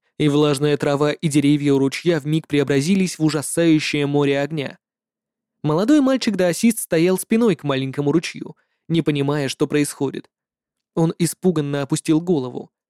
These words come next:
закрыл глаза и крепко прижал деревянную корзину к груди. Когда прошло неопределенное время, берег ручья наконец-то снова затих. Мальчик-даосист собрал всю свою храбрость и повернул голову, но увидел только неподвижные воды ручья.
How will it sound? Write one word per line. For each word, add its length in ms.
закрыл 400
глаза 500
и 120
крепко 400
прижал 320
деревянную 520
корзину 400
к 40
груди. 420
Когда 300
прошло 300
неопределенное 680
время, 320
берег 300
ручья 360
наконец-то 520
снова 320
затих. 480
Мальчик-даосист 960
собрал 400
всю 220
свою 260
храбрость 520
и 80
повернул 440
голову, 520
но 200
увидел 340
только 260
неподвижные 640
воды 220
ручья. 440